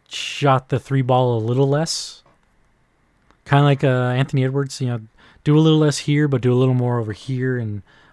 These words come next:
watch the numbers maybe shift a little bit. But other than that, I mean, he's just,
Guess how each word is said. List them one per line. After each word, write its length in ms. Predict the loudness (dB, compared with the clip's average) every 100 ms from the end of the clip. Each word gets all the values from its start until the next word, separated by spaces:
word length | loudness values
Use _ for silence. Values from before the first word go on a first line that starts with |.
| -8
watch 240 | -6 -2
the 80 | -2
numbers 400 | 0 0 -2 0
maybe 440 | -2 -2 -2 -4
shift 320 | -4 -2 0 0
a 20 |
little 140 | 0
bit. 180 | 0 -4 _ _ _ _ _
But 180 | -4 -4 -4 -20 _ _ _ _ _ _ _ _ _ _ _ _ _ _ _ _ _ _ _ _ _ _ _ _ _ _ _ _ _
other 220 | -4 -2 0
than 240 | 0 0
that, 240 | 0 -2
I 80 | -4
mean, 200 | -4 -4
he's 300 | -6 -8 -12
just, 280 | -6 -6 -6